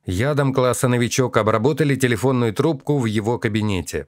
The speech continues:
Погибла также его секретарша, которая протирала пыль с телефона. По делу проходил Владимир Углёв, автор скрипалёвского яда А двести тридцать четыре. Его допрашивали, но потом выяснилось,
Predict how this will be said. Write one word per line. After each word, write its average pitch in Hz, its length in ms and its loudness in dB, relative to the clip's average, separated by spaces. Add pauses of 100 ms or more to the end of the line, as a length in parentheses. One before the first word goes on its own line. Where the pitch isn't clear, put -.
Погибла 147 460 0
также 135 360 0
его 117 220 0
секретарша, 110 760 -2
которая 127 400 -2
протирала 110 600 0
пыль 104 240 -2
с - 100 -10
телефона. 90 600 -4 (400)
По 110 140 0
делу 180 280 2
проходил 143 580 2
Владимир 139 580 2
Углёв, 143 540 0
автор 131 600 0
скрипалёвского 120 840 0
яда 117 480 0
А 120 220 2
двести 113 420 0
тридцать 117 480 -4
четыре. 110 520 -4 (100)
Его 110 320 -2
допрашивали, 135 720 2
но 107 180 2
потом 127 360 2
выяснилось, 104 680 0